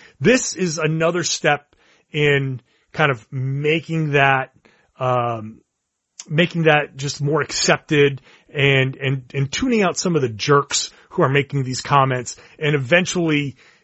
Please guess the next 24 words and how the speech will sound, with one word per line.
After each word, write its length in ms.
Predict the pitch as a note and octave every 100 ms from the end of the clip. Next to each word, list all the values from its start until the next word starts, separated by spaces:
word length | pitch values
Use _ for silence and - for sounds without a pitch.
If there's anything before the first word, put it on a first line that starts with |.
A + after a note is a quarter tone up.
| _
more 300 | C3 D3+ F3
people 300 | F3 F3 D#3
understand, 460 | C#3+ C#3 - C#3+ C3
like, 180 | A#2 F#3+
you 60 |
know 80 | F#3+
what? 260 | F3 E3 -
Those 200 | G3+ -
guys 220 | F3 E3+
are 260 | - F#3
jerks. 520 | F3 C3 A2+ - - - _
Those 180 | F3 G3
comments 340 | - F3+ E3
are 140 | D3 D3
not 300 | D3 E3+ C3
necessary. 640 | B2+ B2+ - B2 A#2+ A#2+ - - -
And 180 | C3 C#3
we're, 160 | C#3+
we're 160 | C#3 D3
creating 400 | - E3 D3+ C#3+
just 140 | C3+
a 60 | C#3
more 240 | C3+ C3
inclusive, 840 | C3 - - G3 D#3+ F#3 E3 D3+